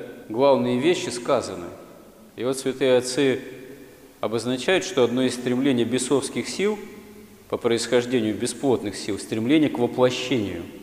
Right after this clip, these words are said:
к материальному развитию, неосуществимое в принципе,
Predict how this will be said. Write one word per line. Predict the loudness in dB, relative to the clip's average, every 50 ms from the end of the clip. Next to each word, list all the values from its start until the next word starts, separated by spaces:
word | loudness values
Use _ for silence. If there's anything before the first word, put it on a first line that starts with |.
| -20 -20 -20 -20 -20 -20 -20 -20 -18
к | -8
материальному | -4 -4 -2 0 2 4 6 6 6 4 2 0 0 0
развитию, | 0 0 -2 -2 -4 -4 -6 -6 -10 -12 -12 -12 -12 -16 -18 -20 -20 -20 -20 -20 -10 -4
неосуществимое | 0 2 4 2 4 2 0 0 0 -2 -4 -4 -2 0 2 2 4 4 4 2
в | 0
принципе, | -2 -2 -2 -2 -2 -4 -6 -6 -2 -2 -2 -2